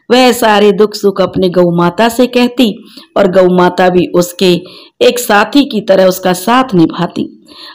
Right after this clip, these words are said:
अब गंगा के दिन अच्छे से बीत रहे थे, लेकिन जब सौतेली माँ ने देखा रानी ने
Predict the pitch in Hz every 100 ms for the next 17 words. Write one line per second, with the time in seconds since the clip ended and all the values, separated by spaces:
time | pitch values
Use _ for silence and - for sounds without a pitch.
0 | _ - 277 262 262 254 254 254 240 196
1 | 220 - 208 - 277 285 240 180 180 175
2 | - 170 226 233 - _ _ - - _
3 | - 196 185 180 175 180 - 180 175 185
4 | 185 180 180 180 185 175 175 180 196 180
5 | 175 175 190 226 240